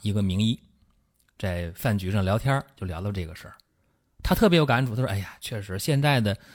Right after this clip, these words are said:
中医的学院派的教育啊，有的时候，哎呀，不是那么尽如人意。”所以啊，还得是真正的师承关系，师带徒的去学中医能学好。哎呀，我说我也有这想法，我一说，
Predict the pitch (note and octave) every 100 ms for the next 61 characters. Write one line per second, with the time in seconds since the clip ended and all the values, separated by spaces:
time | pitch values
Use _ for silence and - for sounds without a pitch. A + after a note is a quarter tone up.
0 | - - _ - A#2 A2+ G#2+ F#2 F2+ _
1 | - - A2+ C#3 A2+ A#2+ F#2+ A2 G#2 F2+
2 | F2 E2+ A2 B2 A2+ B2+ - - G2+ -
3 | - B2+ C#3+ B2 A2+ C3 A#2 G#2+ F3+ G3+
4 | _ _ _ _ _ _ _ _ _ _
5 | - D#3 A2 G2 - F3 G2 G#2+ A#2 -
6 | _ _ _ _ - F#3+ G#3 F3 A2 -
7 | E3+ F#3 A2 D#3 B2+ A2 G#2+ F#2 - -
8 | F3+ F#3 D3 A#2+ F3+ D#3+ - _ _ _
9 | _ _ _ _ _ - B2+ G#2+ G2 -
10 | - A2 A2+ A2 G#2 - - - G2+ F#2
11 | F2+ - - _ _ _ G#2 - F#2 F2+
12 | G2+ - - _ _ _ G2+ A2 G#2 F2
13 | F2 E2 F#2 D#2+ _ F2+ F#2 F2+ F2+ E2